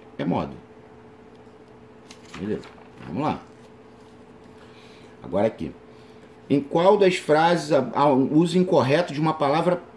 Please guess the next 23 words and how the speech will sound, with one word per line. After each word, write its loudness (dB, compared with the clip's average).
parônima? 2
"Brasília 2
se -2
prepara, 0
prepara 0
para -2
receber 0
o 4
eminente 2
cientista", -2
tá -2
certo. -2
O 0
excelente 2
cientista. -8
A, 2
o 4
aluno 4
foi 2
punido 2
por 2
infligir, 2
não. 2